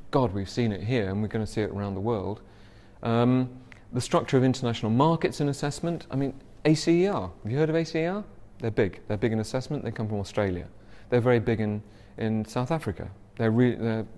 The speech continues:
so these E T S, American. Hmm. You know, they tried to run the national tests and screwed it up in England. So it's an international market. It's monetized. If something's important, you know, ca-, advanced capitalize-,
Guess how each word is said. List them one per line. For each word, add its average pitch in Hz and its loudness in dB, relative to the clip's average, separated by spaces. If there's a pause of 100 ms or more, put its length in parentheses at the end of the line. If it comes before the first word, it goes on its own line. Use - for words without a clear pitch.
so 131 0
these 139 0 (380)
E 165 8
T 160 2
S, 196 0 (100)
American. 147 -2 (200)
Hmm. 170 -2 (440)
You 123 0
know, 110 4
they 147 6
tried 147 2
to 120 -2
run 113 4
the 117 0
national 120 0
tests - -4
and 120 0
screwed 120 4
it 120 2
up 127 -2
in 143 0
England. 104 -4 (960)
So 180 2
it's 160 0
an 175 2
international 170 -4
market. 180 -2
It's 117 -6
monetized. 143 -4 (300)
If 170 4
something's 233 2
important, 147 2 (720)
you 165 0
know, 147 4
ca-, - -4
advanced 165 2
capitalize-, 101 -2